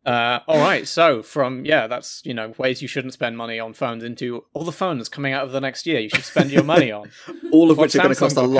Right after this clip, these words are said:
Speaker 1: coming
Speaker 2: of
Speaker 1: up.
Speaker 2: money.
Speaker 1: All of which are gonna cost a fortune. Uh, and actually, to be fair, I wanna, before we go into Samsung, 'cause this is, this is the segue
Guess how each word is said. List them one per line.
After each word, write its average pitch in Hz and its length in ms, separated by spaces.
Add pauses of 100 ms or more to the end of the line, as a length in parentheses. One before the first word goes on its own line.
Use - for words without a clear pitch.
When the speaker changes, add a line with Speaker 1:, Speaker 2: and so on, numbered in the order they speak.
(140)
Speaker 1:
coming 120 60
Speaker 2:
of 127 60
Speaker 1:
up. 107 60
Speaker 2:
money. 117 440 (280)
Speaker 1:
All 208 240
of 156 80
which 147 200
are 120 40
gonna 131 160
cost 127 200
a 135 40
fortune. 131 420 (360)
Uh, 170 220
and 185 80
actually, 185 240
to 147 60
be 147 80
fair, 151 320
I 127 60
wanna, 135 320
before 147 480
we 156 100
go 131 80
into 120 180
Samsung, 113 320
'cause 110 120
this 113 140
is, 113 120
this 120 240
is 120 120
the 117 80
segue 110 460